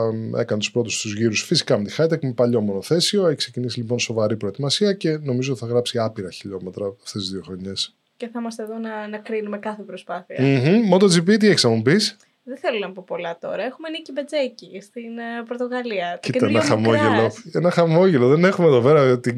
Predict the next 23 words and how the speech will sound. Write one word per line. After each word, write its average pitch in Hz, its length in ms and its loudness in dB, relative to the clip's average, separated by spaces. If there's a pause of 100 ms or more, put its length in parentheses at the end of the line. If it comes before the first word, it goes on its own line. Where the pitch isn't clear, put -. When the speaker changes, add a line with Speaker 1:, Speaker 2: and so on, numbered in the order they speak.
(120)
Speaker 1:
έχουμε 165 280 0
την 101 80 -8
κάμερα, 101 320 -6
εντάξει, 123 220 0
θα 101 80 -4
δείτε. 107 320 -8 (1400)
Speaker 2:
Εδώ 226 200 0
χαμογελάω 226 460 -2
στην 220 160 -10
κάμερα, 226 260 -2
εσείς 214 160 -10
δεν 208 120 -6
με, 190 80 -6 (180)
δεν 208 100 -6
με, 185 320 -4
δεν 202 100 -6
με 190 60 -10
βλέπετε, 131 300 0
Speaker 1:
Μμμ, 143 60 4
Speaker 2:
με 160 60 6
ακούτε 202 280 -2
Speaker 1:
μμμ. 113 60 -2
Speaker 2:
μόνο. 143 220 -2